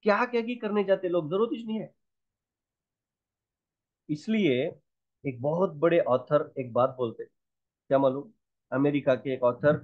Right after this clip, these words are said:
मुझे नाम उनका याद नहीं आ रहा, maybe उन्होंने Bill Gates होंगे, एक बहुत बड़े businessman and author है, उन्होंने एक चीज बोलते, क्या मालूम, "Leaders don't do different things, they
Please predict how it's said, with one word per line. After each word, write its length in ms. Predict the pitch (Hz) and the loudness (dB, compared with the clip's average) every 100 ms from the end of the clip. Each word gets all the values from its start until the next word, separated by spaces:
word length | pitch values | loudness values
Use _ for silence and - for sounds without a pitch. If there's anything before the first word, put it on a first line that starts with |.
| - _ _ _ | -10 _ _ _
मुझे 160 | 123 127 | -6 -2
नाम 260 | 123 143 147 | 4 4 4
उनका 160 | 147 | 2
याद 180 | 135 131 | 2 0
नहीं 120 | 131 | 0
आ 40 | 127 | 0
रहा, 100 | 135 | 0
maybe 340 | 127 143 151 | 0 -2 0
उन्होंने 240 | 156 143 | 0 0
Bill 140 | 123 131 | -4 -6
Gates 220 | 139 - | -8 -8
होंगे, 220 | 123 123 | -10 -10
एक 640 | 143 _ _ _ _ - 117 | -14 _ _ _ _ -10 0
बहुत 200 | 139 160 | 2 4
बड़े 220 | 156 156 | 4 4
businessman 580 | 127 127 147 147 143 143 | 2 0 0 2 2 4
and 100 | 131 | 2
author 280 | 127 151 131 | 0 0 -2
है, 80 | |
उन्होंने 220 | 123 123 170 | -2 -2 -4
एक 120 | 165 | -2
चीज 140 | 180 | -2
बोलते, 180 | 156 139 | -2 -2
क्या 100 | 135 | -2
मालूम, 240 | 131 143 147 135 | 0 0 0 2
"Leaders 640 | 151 185 185 175 196 196 - - _ _ _ _ _ 110 | 2 2 4 6 6 2 -12 -20 _ _ _ _ _ -4
don't 500 | 110 170 196 202 156 135 | 4 6 6 4 -4 0
do 100 | 143 139 151 _ _ _ _ | 0 0 -4 _ _ _ _
different 500 | 147 147 170 170 170 156 | -2 -2 0 2 0 -6
things, 380 | - 120 107 - _ _ _ _ _ _ _ _ _ _ _ _ _ _ _ 131 | -4 -4 -4 -14 _ _ _ _ _ _ _ _ _ _ _ _ _ _ _ -12
they 300 | 113 135 | 2 4